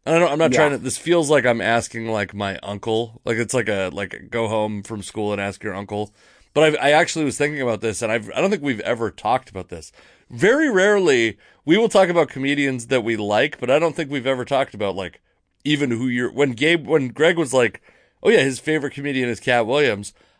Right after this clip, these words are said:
Speaker 1: I think we've talked about Cat Williams before. I think this isn't the first time we've had a Cat Williams discussion, but I was like, "Oh, really? That's his favorite?" Like, I'm,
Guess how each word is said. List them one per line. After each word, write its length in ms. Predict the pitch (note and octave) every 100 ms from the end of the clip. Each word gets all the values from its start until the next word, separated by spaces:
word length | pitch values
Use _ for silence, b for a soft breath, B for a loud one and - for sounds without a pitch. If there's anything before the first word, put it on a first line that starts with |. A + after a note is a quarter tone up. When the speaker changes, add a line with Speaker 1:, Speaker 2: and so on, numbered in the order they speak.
| _
Speaker 1:
I 80 | F3+
think 120 | C#4+
we've 220 | C4 D#3+
talked 360 | - A#2 C#3 -
about 200 | A#2+ A2+
Cat 240 | - A2+ G2+
Williams 380 | A#2+ A#2+ G2
before. 480 | F#2 F#2 G2 F2+ D2+
I 60 | -
think 140 | C3 A#2+
this 160 | A#2+
isn't 220 | A#2 G#2+
the 60 | G2+
first 240 | F#2 G#2+ -
time 120 | F#2+
we've 140 | G2
had 140 | G2 F#2+
a 40 |
Cat 220 | - F#2
Williams 320 | E2 B2 A#2 F#2+
discussion, 540 | F#2 - F#2 F#2 D#2+ _ _ _ _ -
but 240 | B2+ - - _ _ -
I 60 |
was 80 | C3+
like, 120 | C3
"Oh, 120 | D3 F#3
really? 260 | A#2 E3 F#3+
That's 160 | D#3
his 160 | B2+ F#2+
favorite?" 600 | - G#2 A#2 E3 A3 -
Like, 160 | A#2+ A#2+
I'm, 260 | B2+ A#2+